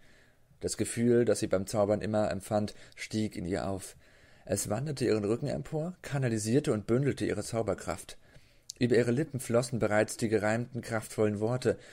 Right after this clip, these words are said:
die einer festen Reihenfolge gehorchten. „Ich habe es schon so oft wiederholt.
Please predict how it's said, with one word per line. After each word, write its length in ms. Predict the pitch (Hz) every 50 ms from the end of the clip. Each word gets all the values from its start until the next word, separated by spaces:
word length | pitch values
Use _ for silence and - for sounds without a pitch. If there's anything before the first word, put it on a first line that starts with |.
| - -
die 100 | - 98
einer 160 | - 95 98 98
festen 400 | - - 120 117 - - - 113
Reihenfolge 640 | 104 104 107 110 110 104 - - 95 92 95 95 92
gehorchten. 640 | - 101 101 101 95 95 92 - - - 92 87 - - _ _ - - _ _ _ _ _ _ - - _ - - _ _
„Ich 120 | - - 95
habe 160 | 92 90 95
es 40 | 95
schon 160 | - - 98
so 160 | 92 98 -
oft 220 | - 104 - - -
wiederholt. 440 | 107 95 98 - - - - -